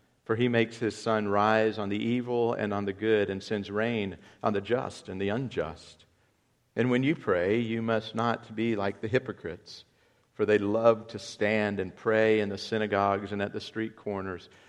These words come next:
that they may be seen by others. Truly, I say to you, they've received their reward. And when you pray, go in, but when you pray, go into your room, shut the door, and pray to your Father who's in secret.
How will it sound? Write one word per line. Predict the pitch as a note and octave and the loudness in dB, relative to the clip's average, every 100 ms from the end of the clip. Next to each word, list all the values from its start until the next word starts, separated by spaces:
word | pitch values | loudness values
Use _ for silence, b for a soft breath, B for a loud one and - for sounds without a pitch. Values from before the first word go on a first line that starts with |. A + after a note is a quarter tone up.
| b - | b 2
that | A2+ | 6
they | A2+ | 6
may | A2+ A2 | 6 2
be | G#2+ | 0
seen | - - C#3 C3 G2+ | -8 -6 -4 -2 -2
by | E2 E2 | -2 -4
others. | D#2+ D#2 - - - _ _ _ | -6 -10 -16 -20 -20 _ _ _
Truly, | - B2 F#2+ | 0 2 4
I | F#2+ | 0
say | F#2+ G2+ | 0 0
to | F#2 | 0
you, | G2+ F#2 | -2 -2
they've | F#2+ | -2
received | F#2+ - G2+ F#2+ | -4 -12 -8 -6
their | F#2+ F#2+ | -4 -4
reward. | E2+ E2 F2 F#2 E2 E2 F#2+ _ _ _ _ _ _ | -4 -6 -6 -6 -6 -10 -16 _ _ _ _ _ _
And | A#2 | 0
when | A2 A#2+ | 2 2
you | A#2+ | 2
pray, | B2+ B2+ A#2+ A#2+ | 0 2 6 6
go | A#2 A#2 A2+ A2 - | 6 4 4 2 0
in, | A2 G#2 G#2 - _ | -2 -2 -6 -12 _
but | A2 | -2
when | G#2+ G#2+ | 0 -2
you | C3 | -2
pray, | C#3 G2 F#2+ | -2 0 2
go | G2+ G#2+ | 2 0
into | G2+ G#2 | -2 -2
your | A2+ | -2
room, | A2 F2+ E2+ F#2 G2 _ _ _ | -2 -6 -8 -12 -18 _ _ _
shut | - F#2 A2+ | -8 -6 -6
the | |
door, | A2+ E2+ E2 E2 - _ _ _ | -6 -6 -6 -10 -18 _ _ _
and | G2 | -10
pray | - G2 | -2 0
to | G2+ | 0
your | G2 | -2
Father | - A2+ G#2+ E2+ | 0 0 0 -4
who's | F2+ F#2 | -8 -12
in | F#2+ | -14
secret. | - G#2+ G2+ F2 | -10 -10 -8 -12